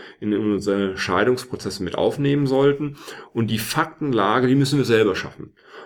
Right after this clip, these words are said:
Und wenn es uns gelingt, deutlich mehr so vorzugehen, wie es ein evidenzorientierter Mediziner tagtäglich macht,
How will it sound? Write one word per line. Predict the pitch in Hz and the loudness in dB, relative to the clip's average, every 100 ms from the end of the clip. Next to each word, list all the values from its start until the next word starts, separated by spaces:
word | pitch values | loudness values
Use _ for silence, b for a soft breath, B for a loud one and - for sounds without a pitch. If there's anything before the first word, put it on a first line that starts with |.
| B | B
Und | - 110 107 | 0 0 4
wenn | 110 | 4
es | 127 - | 2 2
uns | 127 123 - | 0 0 0
gelingt, | 117 123 139 147 - - | 4 4 2 -2 -8 0
deutlich | 113 127 131 117 - | 4 4 2 -4 -4
mehr | 95 101 123 156 123 80 - - _ _ _ _ _ _ - - | -2 2 4 4 2 0 -6 -20 _ _ _ _ _ _ -20 -10
so | 98 127 151 | 4 6 6
vorzugehen, | - 117 113 110 - 92 95 87 82 | 2 2 2 0 -10 -4 -2 0 -2
wie | 82 95 | -2 -2
es | 98 104 | -2 -4
ein | 87 | -2
evidenzorientierter | - 101 104 110 143 - 113 107 107 117 110 | -2 0 2 2 0 -4 -2 -2 0 0 0
Mediziner | 98 95 95 - 165 196 151 69 B B - | 0 0 -2 0 2 4 2 0 B B -4
tagtäglich | 113 - - 160 - 98 92 | -2 0 4 4 4 -2 0
macht, | 82 - - | -2 -4 -14